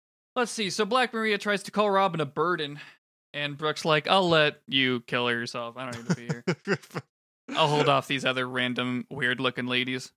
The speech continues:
Speaker 1: Um, and Robin's like, you know, it's like, "Why,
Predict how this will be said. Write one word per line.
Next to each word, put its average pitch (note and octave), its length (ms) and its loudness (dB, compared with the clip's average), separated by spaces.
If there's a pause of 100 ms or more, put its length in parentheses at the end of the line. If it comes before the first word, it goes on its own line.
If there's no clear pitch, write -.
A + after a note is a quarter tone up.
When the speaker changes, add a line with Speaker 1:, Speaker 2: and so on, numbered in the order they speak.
(380)
Speaker 1:
Um, C3+ 360 -2
and C#3+ 160 -4
Robin's D3 400 -2
like, C#3+ 440 -6 (460)
you D3 80 -8
know, C#3+ 100 -4
it's D3 80 -8
like, D3 120 -4
"Why, E3+ 180 6